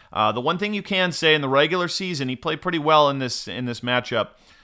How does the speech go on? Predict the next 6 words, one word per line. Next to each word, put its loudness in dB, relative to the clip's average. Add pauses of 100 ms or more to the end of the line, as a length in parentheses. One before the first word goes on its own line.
(160)
uh, 0
averaging -2
thirty-eight, -2 (400)
uh, -4
DraftKings -2
points -8